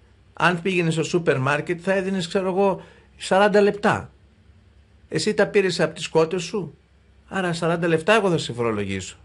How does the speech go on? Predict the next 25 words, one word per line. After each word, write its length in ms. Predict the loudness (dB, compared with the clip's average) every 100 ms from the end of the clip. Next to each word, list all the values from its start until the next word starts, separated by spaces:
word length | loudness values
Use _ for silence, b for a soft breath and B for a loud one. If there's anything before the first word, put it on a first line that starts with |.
| _
Είναι 160 | -4
εισόδημα, 500 | -4 0 0 0 -4
αφού 220 | -6 -6 -4
θα 120 | -2
έπρεπε 260 | -2 -4
να 100 | -8
το 120 | -8 -6
δώσεις. 500 | -4 -6 -8 -18 -20 -20 -20 -20 -20 -20 -20 -20 -20 -20 -20 -20 -20
Και 100 | -6
έχουμε 220 | -4 -2 -2
και 140 | -2
τις 120 | -4
κατσίκες 560 | -2 -2 -2 -4 -4 -4
και 120 | -6
το 120 | -4
γάλα 440 | -2 2 2 2 -2
και 220 | -2 4
όλοι 280 | 4 4 2
θα 140 | 0
μας, 280 | 2 -2 -6 B B B -12
ε, 180 | -6
δηλαδή, 360 | -2 2 4 2
δεν 180 | 4 4
μπορώ 240 | 6 4
να, 180 | 4 0